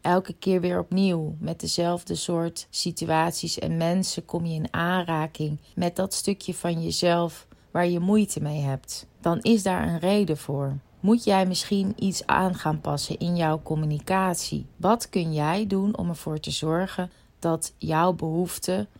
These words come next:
om gehoord, gezien en begrepen te worden,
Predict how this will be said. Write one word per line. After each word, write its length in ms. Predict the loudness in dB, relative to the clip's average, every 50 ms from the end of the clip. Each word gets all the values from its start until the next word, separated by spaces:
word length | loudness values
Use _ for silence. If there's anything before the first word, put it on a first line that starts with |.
| -20 -20 _ -6 -4
om 200 | -2 0 0 -2
gehoord, 580 | -4 -4 -4 -2 0 2 2 2 2 0 -4
gezien 460 | -6 -6 -4 -4 -2 0 0 0 0 -2
en 100 | -2 -4
begrepen 600 | -4 -6 -6 -4 -2 0 0 0 0 -2 -6 -4
te 140 | -4 -4
worden, 380 | -2 0 0 0 0 -2 -4 -6